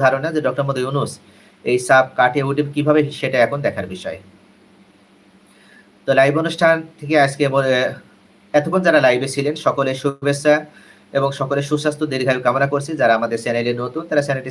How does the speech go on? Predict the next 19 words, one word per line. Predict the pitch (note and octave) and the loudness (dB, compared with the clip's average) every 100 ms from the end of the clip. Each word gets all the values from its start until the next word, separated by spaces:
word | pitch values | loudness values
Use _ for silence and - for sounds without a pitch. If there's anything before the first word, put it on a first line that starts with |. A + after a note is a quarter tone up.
| B2+ | -6
সাবস্ক্রাইব | A#2+ - A#2+ A#2 | -6 -4 -4 -2
করে | A#2 A2 | 0 -2
রাখবেন | G#2+ D3 - _ - _ - | -2 -8 -10 _ -20 _ -2
এবং | D#3 D3+ | 2 4
আমাদের | D3+ D#3+ | 2 2
চ্যানেলে | D#3+ D#3+ D3 | 0 0 0
নিয়মিত | D3 D#3 D#3+ | 0 -2 -4
বিশ্বের | C#3 D3+ C#3 | -4 -4 -4
বিভিন্ন | C3+ C#3+ C#3 | -4 -4 -2
প্রান্তে | C#3+ C3+ C#3 | -2 -2 -4
সংঘটিত | C3+ B2+ B2+ B2 A2 | -4 -4 -6 -8 -4
ঘটনাবলী | A#2 B2 B2 A#2+ A#2+ C#3 | -2 0 -2 -2 -4 -4
এবং | A#2+ A#2+ - | -8 -10 -10
সত্য | D#3 D3+ B2 | -8 -4 -2
ঘটনাগুলোর | A#2+ B2+ A2+ A#2 C3+ - - _ - _ G#2 | -2 -2 -2 -2 -4 -6 -16 _ -20 _ -10
বিশ্লেষণ | C#3 D3+ D#3+ E3 E3+ A#2 | -8 -4 -4 -4 0 -2
আপনাদের | B2 A2+ - | -2 -6 -6
সামনে | A#2 A2+ | -6 -4
উপস্থাপন | A2+ A#2 A2+ | -6 -8 -10